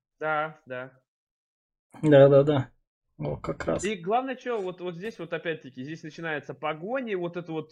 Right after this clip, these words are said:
Speaker 1: тупая выходка Хана Соло, это прям была сверхтупость. Такой: «Я бегу и на штурмовиков и ору просто». Ну, это, ну, я не
Speaker 2: Да.
Speaker 1: знаю, ну, это, ну, ладно, это полбеды. И здесь, опять-таки, Люк с Леей, вот, э, типа,
Speaker 2: Да.
Speaker 1: этот.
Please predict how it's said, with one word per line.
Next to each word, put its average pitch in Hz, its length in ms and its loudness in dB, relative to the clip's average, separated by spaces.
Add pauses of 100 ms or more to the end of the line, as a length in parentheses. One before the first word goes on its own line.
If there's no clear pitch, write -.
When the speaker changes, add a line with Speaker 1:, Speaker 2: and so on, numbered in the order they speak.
(140)
Speaker 1:
тупая 175 380 0
выходка 151 520 -6
Хана 135 340 -6
Соло, 165 360 -2
это 185 260 -4
прям 143 400 -6
была 165 260 0
сверхтупость. 175 720 -4 (240)
Такой: 190 280 -4
«Я 202 140 8
бегу 202 360 -2
и 175 200 -2 (380)
на 160 80 -4
штурмовиков 190 840 0 (320)
и 160 80 -4
ору 170 320 6
просто». 131 400 -8
Ну, 151 140 -10
это, 135 220 -12
ну, 135 160 -10
я 131 180 -6
не 170 140 4
Speaker 2:
Да. 156 80 2
Speaker 1:
знаю, 110 280 -8
ну, 113 200 -20
это, 113 180 -18 (340)
ну, 110 120 -20 (320)
ладно, 151 360 2
это 131 180 -8
полбеды. 135 440 -10
И 185 140 -6
здесь, 196 300 -4 (280)
опять-таки, 170 580 -4
Люк 185 240 -6
с - 80 -18
Леей, 156 320 -4
вот, 123 220 -8
э, 123 300 -6
типа, 180 200 4
Speaker 2:
Да. 165 140 12
Speaker 1:
этот. 147 180 -2